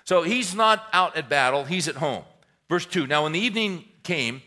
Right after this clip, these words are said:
David arose from his bed and walked around on the roof of the king's house."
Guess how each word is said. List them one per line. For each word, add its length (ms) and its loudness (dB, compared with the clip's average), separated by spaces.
David 260 2
arose 260 0
from 140 -8
his 120 -8
bed 240 2
and 100 -6
walked 220 4
around 220 0
on 80 -2
the 80 -6
roof 180 -6
of 60 -14
the 60 -10
king's 300 -8
house." 320 -4